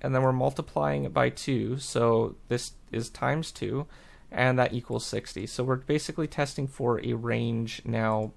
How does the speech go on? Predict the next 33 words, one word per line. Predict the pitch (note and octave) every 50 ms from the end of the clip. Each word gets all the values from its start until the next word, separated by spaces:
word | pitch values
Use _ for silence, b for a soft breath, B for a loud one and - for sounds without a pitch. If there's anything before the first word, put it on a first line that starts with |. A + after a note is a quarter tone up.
| -
between | - A#2 A2+ - - A2+ A2 A2 A2 A2 A2 A2 G#2+ A2 B B B B B B B B B - -
greater | - - B2 B2+ C3+ D3 D3+ C#3+
than | C#3 C3 C3 C3 B2+ B2+ B2+ C3+ C#3 - - -
our | - A2+ A#2+
thirty, | C3 - C#3 B2 C3 C3+ C#3 D3 D3+ D3+ D#3+
so | D#3+ - - B2+ -
any | A2 A#2+ A#2 A#2 A#2
number | A#2 A#2 A2+ A2+ A2
greater | A2+ - B2+ C3+ D3+ F3 F3 E3+
than | F3 F3 F3 F3
it, | F3+ F3+ - - - - - -
and | D3 D3 C#3+ C#3
then | C3 B2+ C3 C3+ C3 B2+ C3 - - - - - - - - - - - - -
if | - B2 B2+ -
it | B2 A#2+
is | - A2 A#2 A2+ A2+ A2+ - - - -
equal | B2+ B2+ C3+ C3+
to | C3+ - - B2 A#2+
or | A2+
less | A2+ A2+ A2+ A2+ - -
than | - - A2+ A2+ A2+ A2+ A2+ A2+ A2+ - B B B B B B B -
our | - A2 A2
sixty. | - - - - - - - - - - - - B B B B B B B B B
So | - - D3+ C#3+ C#3 C#3 C3+ C3 - -
that's | D#3+ D#3+ D#3+ -
basically | - F#3 F3+ - - F3+ F#3 F3
for | F3 - E3+ D#3 D3
two, | - - - - - F#3 E3 D3+ C#3+ C#3+ D3 -
and | - C#3+ C#3+ D3
then | D3+ D#3 D3+
there's | D3+ D3+ D3+ D3+ - -
one | E3 D#3+ D#3 E3 E3+ E3+ E3+ E3 D#3+
last, | D#3 D#3 D#3 D#3 D3+ D#3 D#3 - - - -